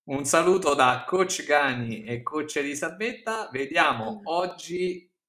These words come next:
Speaker 1: perché stiamo parlando di questo genere di titolo.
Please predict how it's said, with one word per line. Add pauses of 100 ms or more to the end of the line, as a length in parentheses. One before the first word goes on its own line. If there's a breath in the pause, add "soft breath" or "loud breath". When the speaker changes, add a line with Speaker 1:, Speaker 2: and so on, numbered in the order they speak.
(260)
Speaker 1:
perché
stiamo
parlando
di (800)
questo
genere
di
titolo.